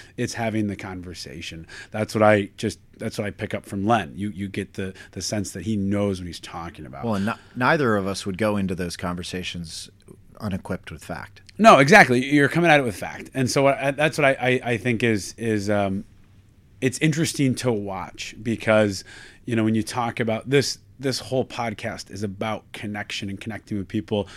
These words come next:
Speaker 1: You made the comment earlier, the more you travel, the more you realize how much common ground we have, the more you realize,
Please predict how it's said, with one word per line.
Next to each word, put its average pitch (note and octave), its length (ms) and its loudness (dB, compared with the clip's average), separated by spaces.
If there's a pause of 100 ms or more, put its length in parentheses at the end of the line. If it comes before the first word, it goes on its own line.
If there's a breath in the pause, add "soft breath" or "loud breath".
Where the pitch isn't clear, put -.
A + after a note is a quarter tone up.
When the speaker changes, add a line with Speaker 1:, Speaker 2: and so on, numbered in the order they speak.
Speaker 1:
You A#2+ 100 2
made A#2 160 6
the G#2+ 80 0
comment A2 320 -4
earlier, G#2+ 240 0
the G#2 80 0
more A2+ 160 2
you A2 140 4
travel, A2 600 -2 (200 loud breath)
the B2 80 2
more A#2 140 4
you A2 120 2
realize A2+ 280 0
how A2 100 -4
much A2 180 -4
common A2+ 380 -4
ground G#2+ 260 -4
we G#2+ 120 -2
have, G#2+ 340 2
the G#2+ 80 -4
more G#2+ 160 -2
you A2 180 0
realize, A2 400 2